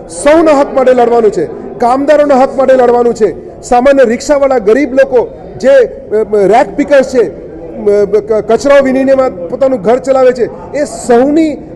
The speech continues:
અધિકાર, એ માનવ અધિકાર છે, એ સૌ માનવ છે. એટલે રોજગારીના હક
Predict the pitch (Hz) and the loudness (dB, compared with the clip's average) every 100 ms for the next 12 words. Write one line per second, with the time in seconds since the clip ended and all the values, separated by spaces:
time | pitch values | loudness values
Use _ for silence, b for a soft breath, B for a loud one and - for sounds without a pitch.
0 | 190 185 233 - 233 156 123 - - - | -8 -4 -2 2 2 0 -4 -14 -18 -18
1 | - 208 196 156 175 220 220 190 196 190 | -4 0 0 0 -2 0 0 -2 -2 -4
2 | 165 - 131 - - - 196 214 - 247 | -4 -6 -14 -14 -18 -6 -2 0 2 4
3 | 226 196 233 285 262 220 156 - - - | 4 2 4 2 2 -2 -2 -6 -14 -4
4 | 202 220 180 214 175 262 269 269 240 247 | 0 2 2 2 2 0 2 2 2 2